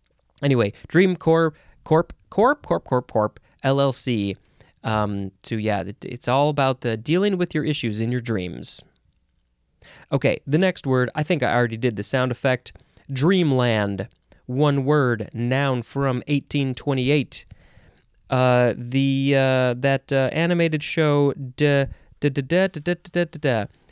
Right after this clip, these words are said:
Uh, Disenchant-, okay, so there was an issue. Is it Disenchanted or Disenchantment? It's one of those. I think it might be Disenchantment, uh,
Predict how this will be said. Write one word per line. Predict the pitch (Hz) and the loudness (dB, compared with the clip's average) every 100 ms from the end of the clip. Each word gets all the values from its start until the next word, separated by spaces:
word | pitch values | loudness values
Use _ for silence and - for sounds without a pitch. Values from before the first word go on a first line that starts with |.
| _ - 180 - - | _ -20 -20 -14 -4
Uh, | 131 | -2
Disenchant-, | 123 160 214 185 170 - 202 233 - | 0 0 0 0 -2 -2 -2 -2 -4
okay, | 151 - 123 113 | -6 0 0 0
so | - 160 | -4 -2
there | 160 | 0
was | 156 143 | 0 -2
an | 151 | -4
issue. | 160 156 123 113 | -4 -2 -2 -2
Is | 120 | -2
it | 123 117 | -4 -2
Disenchanted | 147 175 156 139 - 170 214 - 285 262 - | -2 -2 -2 -4 -2 -2 -2 -2 -2 -2 0
or | 143 | 0
Disenchantment? | 131 165 151 131 - 175 170 117 104 104 - - _ _ _ _ - | 0 -2 -2 -4 -2 -2 -2 -4 -4 -4 -6 -10 _ _ _ _ -8
It's | 131 | -4
one | 143 156 | 0 2
of | 127 | 2
those. | 110 | 0
I | 110 | -2
think | 120 170 156 | -4 -4 -4
it | 117 | -4
might | 131 127 | -4 -4
be | 113 | -6
Disenchantment, | 113 123 117 107 104 - - - - 117 160 240 302 330 - | -4 -4 -4 -6 -8 -12 -20 -16 -8 -4 -4 -4 -6 -6 -8
uh, | - | -10